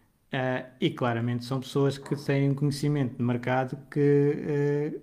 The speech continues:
são pessoas dentro do mercado. Não é, não há, quer dizer, não há hipótese. Eh, e no fundo o que está aqui a acontecer é alguns hedge funds,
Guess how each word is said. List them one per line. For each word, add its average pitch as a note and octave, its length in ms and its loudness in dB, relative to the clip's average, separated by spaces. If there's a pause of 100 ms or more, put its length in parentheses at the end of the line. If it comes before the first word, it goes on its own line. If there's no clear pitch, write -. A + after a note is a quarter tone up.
(120)
são - 240 -12
pessoas C#3 340 -2
dentro C#3+ 240 0
do D3 100 0
mercado. E3 420 -4 (800)
Não A#2+ 200 0
é, B2 200 0
não B2+ 380 -2
há, C#3 500 0 (240)
quer C3+ 100 -4
dizer, B2 240 -8 (840)
não B2+ 220 -2
há C3 100 -2
hipótese. - 460 -4 (840)
Eh, B2 520 -2 (460)
e C#3 100 0
no D3 100 4
fundo D3+ 260 2
o - 20 2
que C#3 60 -8
está C#3+ 160 4
aqui C#3+ 180 2
a C#3 80 4
acontecer D3+ 500 2
é C#3+ 300 0
alguns C3+ 440 2
hedge B2 220 -4
funds, C#3+ 600 -6